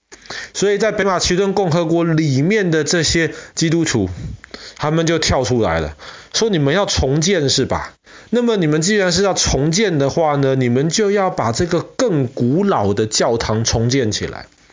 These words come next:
没有理由重建这个晚的清真寺，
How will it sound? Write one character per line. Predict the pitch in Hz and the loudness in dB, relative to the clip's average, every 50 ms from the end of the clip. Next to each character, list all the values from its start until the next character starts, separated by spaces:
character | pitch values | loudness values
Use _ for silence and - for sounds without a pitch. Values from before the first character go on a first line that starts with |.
| - - - - - - - - - - _ | -20 -20 -20 -20 -20 -20 -20 -20 -20 -20 _
没 | - 151 180 208 226 240 | -2 0 0 2 2 2
有 | 240 240 247 | 2 2 2
理 | 220 160 147 127 123 123 | 0 0 0 2 2 2
由 | 131 131 135 147 143 143 - - - | 2 2 2 0 0 -4 -8 -8 -6
重 | - - 143 151 160 175 | -4 -2 0 0 0 0
建 | 160 180 214 190 175 170 | 0 0 0 0 0 0
这 | 156 185 185 170 | 0 0 0 0
个 | 151 147 135 | 0 0 0
晚 | 131 123 123 123 120 127 110 87 80 80 80 | 0 0 0 0 0 0 0 0 -2 -4 -2
的 | 123 123 | -2 -2
清 | 120 - - 143 139 139 | 0 0 0 0 0 2
真 | 139 139 127 131 | 2 0 0 0
寺， | 123 - - 123 98 87 | -2 -2 -2 -4 -4 -6